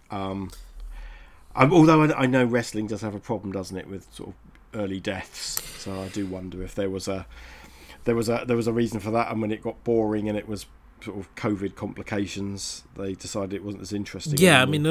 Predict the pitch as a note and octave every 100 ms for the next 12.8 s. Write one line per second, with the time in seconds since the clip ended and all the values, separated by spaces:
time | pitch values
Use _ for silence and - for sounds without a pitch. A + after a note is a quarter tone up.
0 | F3 F#3+ C#3 - C#3+ A2+ B2+ A2 G#2+ A2
1 | G#2+ A#2+ A2 F#2+ G#2+ G2+ G2+ G#2 F#2+ G#2
2 | F2+ G#2 G2 - G2+ G2 F#2+ F2+ G#2 F#2
3 | - F2 F2 F#2 F#2 F#2 F#2 - G2 F2
4 | F2 F2+ - - - - - G2 F#2 F2+
5 | F2+ F2+ E2+ G2 F2 A2 A2 F#2+ F#2+ G2+
6 | F2 F#2 F2+ - G#2 G#2 G#2 G2 G2 F2
7 | F2+ F#2 F2+ F2 - G#2 G2 F#2 F2+ F#2
8 | F#2 F#2 F#2 - G2 F#2 F#2 F2 F2 F2
9 | - - - - - - - B2 E2 F#2
10 | - A#2+ F#2+ F#2+ - F#2 E2+ - F#2+ -
11 | F#2 E2 F#2 E2 F#2 G#2 F#2 F2 G2 F2
12 | - F2+ - E2+ - A2 A#2 -